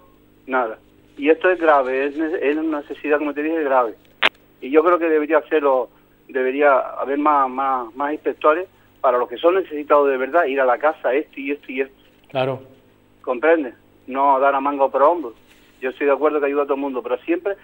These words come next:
Speaker 1: mirar que haya más inspectores y que vayan a los necesitados de verdad. Pero está solita y Dios, y Dios, solita y Dios.
Speaker 2: ¿Qué edad tiene?
Speaker 1: Eh, tiene cincuenta y dos. Está toda enfermita,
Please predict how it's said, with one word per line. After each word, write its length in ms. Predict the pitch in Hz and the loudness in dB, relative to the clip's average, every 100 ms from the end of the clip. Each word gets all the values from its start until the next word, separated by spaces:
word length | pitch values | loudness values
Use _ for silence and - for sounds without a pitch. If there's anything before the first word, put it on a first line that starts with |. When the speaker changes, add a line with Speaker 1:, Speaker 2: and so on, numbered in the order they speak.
| - - | -20 -12
Speaker 1:
mirar 360 | 262 262 320 - | -2 4 4 2
que 100 | 131 | 0
haya 200 | 165 190 | 0 0
más 160 | 196 | -2
inspectores 520 | 160 139 - 180 190 | -2 -6 0 0 0
y 200 | 143 127 | -4 -8
que 80 | 117 | -10
vayan 380 | 117 139 180 175 | -2 0 0 0
a 60 | 151 | -2
los 180 | 131 123 | -4 -10
necesitados 560 | - - - 165 143 | -20 -4 4 4 4
de 80 | 123 | -2
verdad. 360 | 123 120 139 123 _ _ _ _ _ _ _ - | -4 2 2 0 _ _ _ _ _ _ _ -4
Pero 140 | 143 | -2
está 180 | 139 185 | 0 0
solita 440 | - 190 226 165 | 2 -2 -2 -2
y 80 | 139 | -2
Dios, 240 | 135 196 - _ - | -2 -6 -6 _ -14
y 100 | 127 | -6
Dios, 180 | 139 131 | -4 -4
solita 300 | 160 180 156 | -6 -4 -4
y 80 | |
Dios. 180 | 147 123 - _ | -2 -6 -8 _
Speaker 2:
¿Qué 100 | - | 4
edad 140 | 220 202 | 6 6
tiene? 560 | 170 160 143 113 - - _ _ - | 4 0 -2 -6 -14 -20 _ _ -2
Speaker 1:
Eh, 200 | 147 147 | 2 2
tiene 160 | 160 170 | 2 -4
cincuenta 400 | 165 139 127 127 | -4 -4 -6 -4
y 20 | |
dos. 200 | 123 135 - - | -4 -4 -6 -16
Está 260 | - - | -6 -2
toda 140 | 127 - | 0 -2
enfermita, 800 | - 123 139 156 147 139 131 | -4 -8 -4 -2 0 0 -2